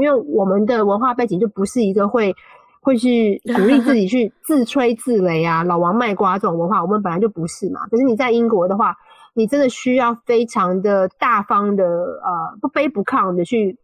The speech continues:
Speaker 1: 强调你的优点，去跟你的潜在的雇主推销自己。这一点我觉得是我要给所有台湾人，如果你想要在英国求职，你真的要非常非常加强这个部分的训练。
Speaker 2: 嗯，嗯，嗯。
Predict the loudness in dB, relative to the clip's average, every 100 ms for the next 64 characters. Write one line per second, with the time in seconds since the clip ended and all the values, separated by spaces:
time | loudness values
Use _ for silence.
0 | _ -6 -4 0 0 0 0 2 0 0
1 | -2 -4 -6 -2 0 0 -2 _ -2 0
2 | 0 0 -2 0 0 -2 -4 -4 0 0
3 | 2 0 0 -2 -6 -6 -16 -16 _ 0
4 | 0 0 0 0 2 0 0 0 2 2
5 | 0 0 -2 0 -2 0 0 0 0 -2
6 | -4 _ _ _ 0 2 2 2 2 2
7 | 0 0 -2 0 -2 0 0 2 2 0
8 | -4 -2 0 0 -2 0 0 0 -2 -2
9 | -4 -4 -4 -2 -2 -2 -2 -2 -2 -4
10 | -4 -4 -4 -8 _ -2 0 0 -4 -6
11 | -6 -10 -12